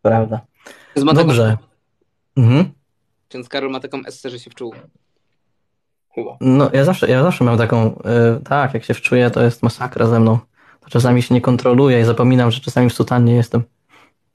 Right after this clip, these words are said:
Speaker 2: Tak, to jest ksiądz Karol Gawryś. Mhm.
Speaker 1: Tak, a to ksiądz Sebastian, e,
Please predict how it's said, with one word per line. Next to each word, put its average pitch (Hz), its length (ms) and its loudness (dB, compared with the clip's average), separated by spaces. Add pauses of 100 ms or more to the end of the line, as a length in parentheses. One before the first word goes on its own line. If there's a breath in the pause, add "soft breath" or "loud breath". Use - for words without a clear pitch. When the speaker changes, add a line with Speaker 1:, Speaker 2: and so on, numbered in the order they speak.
(540)
Speaker 2:
Tak, 127 200 -4
to 139 60 -4
jest 135 100 -10
ksiądz 127 140 -14
Karol 123 200 -10
Gawryś. 117 400 -16 (140)
Mhm. 117 400 -16 (1400 soft breath)
Speaker 1:
Tak, 117 260 -6
a 110 60 -2
to 139 140 -2
ksiądz 139 500 -4
Sebastian, 123 600 -2
e, - 40 -8